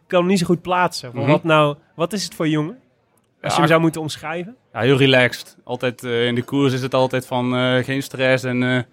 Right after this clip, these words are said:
Speaker 2: ja, gewoon een beetje dolle. En, eh, ja, hij lijkt ook eigenlijk bijna nooit zenuwachtig voor een wedstrijd. Het is gewoon echt, eh, nooit moeilijk doen over dingen. Geen, eh, ja,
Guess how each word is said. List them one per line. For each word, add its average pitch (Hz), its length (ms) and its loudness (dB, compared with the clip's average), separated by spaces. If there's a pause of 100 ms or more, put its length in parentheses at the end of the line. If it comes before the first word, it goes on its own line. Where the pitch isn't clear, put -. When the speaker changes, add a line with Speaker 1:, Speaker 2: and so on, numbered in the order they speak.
(720)
Speaker 2:
ja, 110 220 0
gewoon 120 180 0
een 120 60 2
beetje 123 240 2
dolle. 123 380 4 (220)
En, 107 160 -8
eh, 107 420 -4
ja, 113 200 0
hij 107 100 0
lijkt 110 220 0
ook 120 140 -8
eigenlijk 107 320 -2
bijna 110 140 4
nooit 110 180 0
zenuwachtig 120 520 0
voor 123 120 -6
een 117 60 -2
wedstrijd. 110 440 0
Het 110 100 -12
is 110 120 -12
gewoon 113 220 -4
echt, - 220 -6
eh, 110 220 0 (880)
nooit 135 220 0
moeilijk 143 240 4
doen 147 160 4
over 139 200 4
dingen. 139 420 2
Geen, 135 240 -2
eh, 131 420 0 (600)
ja, 123 280 0